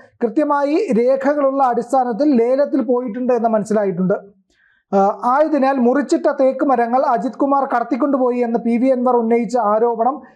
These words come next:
തികച്ചും അടിസ്ഥാനരഹിതവും വാസ്തവ വിരുദ്ധവുമാണെന്നാണ് സാക്ഷികളുടെയും രേഖകളുടെയും അടിസ്ഥാനത്തിൽ തെളിഞ്ഞിട്ടുള്ളത്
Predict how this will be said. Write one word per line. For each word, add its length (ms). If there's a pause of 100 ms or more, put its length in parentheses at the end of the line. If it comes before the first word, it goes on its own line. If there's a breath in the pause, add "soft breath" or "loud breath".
(220 loud breath)
തികച്ചും 460
അടിസ്ഥാനരഹിതവും 880
വാസ്തവ 600
വിരുദ്ധവുമാണെന്നാണ് 840 (460 loud breath)
സാക്ഷികളുടെയും 600
രേഖകളുടെയും 840 (300 soft breath)
അടിസ്ഥാനത്തിൽ 760 (100)
തെളിഞ്ഞിട്ടുള്ളത് 680